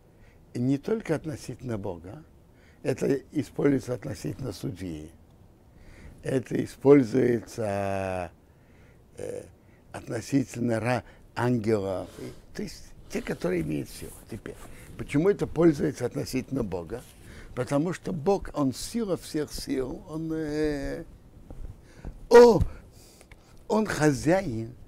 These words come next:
всех сил, которые есть в мире. То есть все, что существует, существует благодаря тому, что Бог посылает в этот мир.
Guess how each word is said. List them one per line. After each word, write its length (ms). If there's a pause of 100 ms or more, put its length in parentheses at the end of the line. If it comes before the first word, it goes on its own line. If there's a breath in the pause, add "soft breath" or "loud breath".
(380 soft breath)
всех 440
сил, 340
которые 460
есть 260
в 40
мире. 320 (4000 loud breath)
То 60
есть 340 (260 soft breath)
все, 240
что 200
существует, 880 (340 loud breath)
существует 800
благодаря 840 (1900 loud breath)
тому, 340
что 220
Бог 220
посылает 580
в 60
этот 320
мир. 180